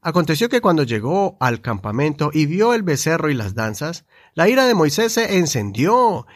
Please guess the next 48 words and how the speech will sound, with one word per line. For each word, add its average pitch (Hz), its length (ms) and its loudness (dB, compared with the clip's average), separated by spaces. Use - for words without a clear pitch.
y 131 80 -4
arrojó 120 340 0
las 151 200 -2
tablas 147 300 0
de 143 120 -2
sus 104 240 -10
manos 160 760 0
y 143 120 0
las 131 240 -2
rompió 190 880 0
al 135 200 -2
pie 226 380 0
del 123 200 -4
monte, 220 560 -2
y 101 100 -12
tomó 110 240 -2
el 135 60 0
becerro 135 440 -2
que 131 100 -6
habían 123 320 -2
hecho 139 400 0
y 175 80 0
lo 202 120 2
quemó 185 260 2
en 233 80 2
el 220 100 2
fuego. 240 520 -2
Luego 156 240 0
lo 208 100 4
molió 139 280 2
hasta 185 240 0
reducirlo 165 800 -2
a 98 140 -10
polvo. 165 680 0
Lo 165 100 0
esparció 185 400 0
sobre 165 260 0
el 131 80 -2
agua 143 460 0
y 147 120 0
lo 123 120 0
hizo 147 160 -4
beber 143 320 0
a 147 80 -2
los 110 300 -6
hijos 247 220 2
de 151 100 0
Israel. 123 520 -6